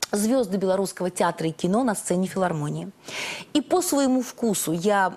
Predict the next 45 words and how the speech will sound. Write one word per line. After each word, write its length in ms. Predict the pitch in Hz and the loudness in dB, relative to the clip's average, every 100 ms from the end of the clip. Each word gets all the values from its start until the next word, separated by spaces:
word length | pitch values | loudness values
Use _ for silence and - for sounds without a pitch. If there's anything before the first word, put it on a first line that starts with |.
| - - | -8 -4
пригласила 760 | 202 202 202 - 220 190 160 - - - - - | 0 2 2 0 2 2 0 -4 -18 -20 -8 -8
актеров, 380 | - 226 190 | -2 -2 0
которых 460 | - 190 185 180 - | -2 0 0 0 0
я 100 | 180 | 0
знала. 280 | 180 170 185 | 2 0 0
С 100 | - | 0
кем-то 280 | 349 311 269 | 0 2 2
я 160 | 262 | 0
просто 520 | 262 294 294 - 277 | 2 2 2 0 -2
познакомилась. 960 | - 240 220 208 - 190 175 160 170 - | 0 0 0 -2 0 0 0 0 0 0
Я 80 | 202 | 0
пригласила 420 | 202 202 202 220 | 2 0 2 0
своего 240 | 208 208 | 0 0
любимого 540 | 208 202 226 226 196 185 - - | 2 0 0 2 2 0 -8 -6
Виктора 340 | 220 254 - 208 | -2 0 0 0
Манаева. 480 | 185 180 165 170 - - | 0 2 2 2 0 0
А 100 | 247 | 0
в 60 | |
этот 200 | 269 269 | 0 0
момент 340 | 269 277 285 240 | 0 0 0 0
он 160 | 226 | 0
не 80 | 220 | -2
смог. 440 | - 185 156 147 | -2 0 -2 -2
Мы 80 | 170 | -2
с 100 | 170 | -2
ним 140 | 180 180 | 0 2
до 80 | |
этого 260 | 180 165 170 | 2 2 0
много 380 | 175 170 170 175 | 0 0 0 0
работали. 540 | 185 175 165 156 151 - - - - | 2 2 2 2 0 -4 -6 -6 0
Но, 440 | 247 254 262 247 160 | 2 4 4 2 0
м, 200 | 175 208 | -2 0
пришел 340 | 240 262 277 | 0 2 2
покойный 380 | 233 233 254 226 | 0 0 0 0
Сережа 360 | 220 220 202 180 | 0 0 2 0
Журавелик, 600 | 180 175 175 160 165 - | 0 0 0 -2 -4 -4
с 20 | |
которым 320 | 185 196 196 | -2 0 0
мы 80 | 196 | 0
дружили, 480 | 196 202 220 233 202 | 0 -2 0 0 0
и 120 | 190 | 0
я 180 | 185 190 | 2 2
его 140 | 180 | 0
очень 300 | 165 - 165 | -2 -4 -6
любила. 360 | 165 156 151 | -6 -4 -4